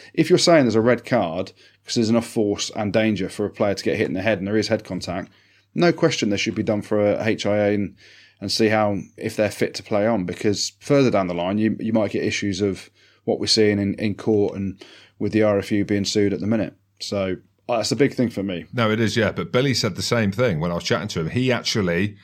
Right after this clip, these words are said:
Speaker 2: in the final against Leicester, got hit in the head and he said it weren't that bad, but because of the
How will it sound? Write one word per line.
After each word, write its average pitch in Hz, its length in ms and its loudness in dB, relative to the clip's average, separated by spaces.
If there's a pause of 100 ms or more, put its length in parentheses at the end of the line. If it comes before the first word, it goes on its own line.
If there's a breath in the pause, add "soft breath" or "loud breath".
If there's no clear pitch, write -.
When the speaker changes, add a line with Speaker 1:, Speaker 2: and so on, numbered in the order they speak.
(260 soft breath)
Speaker 2:
in 107 140 0
the 104 60 2
final 113 300 4
against 101 300 -2
Leicester, 80 540 -4 (580)
got 101 240 0
hit 135 140 0
in 107 100 -2
the 95 80 0
head 85 440 -2
and 104 100 -4
he 98 80 0
said 104 180 0
it 92 120 -2
weren't 110 280 2
that 101 220 -4
bad, 87 380 0 (460)
but 87 140 -6
because 117 300 0
of 107 180 -2
the 98 420 2